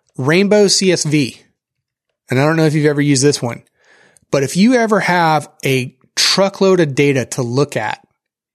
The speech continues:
then this is a must have. Because let's say that you have a C S V, you know, just a comma delimited list of data, and you wanna look at it, it will colorize the fields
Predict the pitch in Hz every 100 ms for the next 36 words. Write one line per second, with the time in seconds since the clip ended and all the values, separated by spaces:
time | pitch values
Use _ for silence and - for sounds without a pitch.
0 | _ _ _ _ _ 139 147 160 156 151
1 | - 131 180 208 202 170 143 135 139 143
2 | - - 131 117 - - _ _ _ _
3 | _ _ 151 156 180 151 160 _ 175 196
4 | - 240 208 - 190 165 165 160 147 -
5 | _ 151 135 - 147 135 135 127 127 147
6 | _ _ _ _ - 120 127 120 135 -
7 | 147 139 131 123 127 131 131 127 127 _
8 | - 135 - 127 117 117 143 _ _ _
9 | _ _ _ 135 139 143 143 131 123 131
10 | 127 135 _ _ _ _ - 196 233 202
11 | 196 - - 240 220 180 156 156 - 135
12 | - 190 175 123 123 - - -